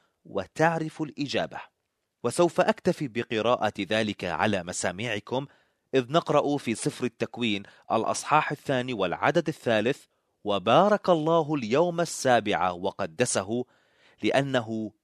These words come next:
فيه استراح من جميع عمله الذي عمل الله خالقًا". فإن لم تكن الكلمة سبعة تعني أي شيء آخر، فإنها تعني الاكتمال، فالرقم سبعة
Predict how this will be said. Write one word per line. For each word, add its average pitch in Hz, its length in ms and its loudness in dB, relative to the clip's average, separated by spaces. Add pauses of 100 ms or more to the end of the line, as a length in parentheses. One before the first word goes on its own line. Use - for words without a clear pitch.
فيه 123 440 0
استراح 107 680 0
من 107 240 -6
جميع 98 640 -6
عمله 98 500 -4
الذي 87 420 -6
عمل 151 460 0
الله 117 440 2 (320)
خالقًا". 90 720 -2 (840)
فإن 113 300 0
لم 107 120 -2
تكن 139 480 -4 (100)
الكلمة 92 580 -4
سبعة 104 600 0
تعني 107 360 0 (100)
أي 131 220 2
شيء 185 300 -2
آخر، 110 560 -2 (240)
فإنها 135 640 2
تعني 110 560 0 (300)
الاكتمال، 101 840 -4 (920)
فالرقم 92 480 -6
سبعة 113 560 0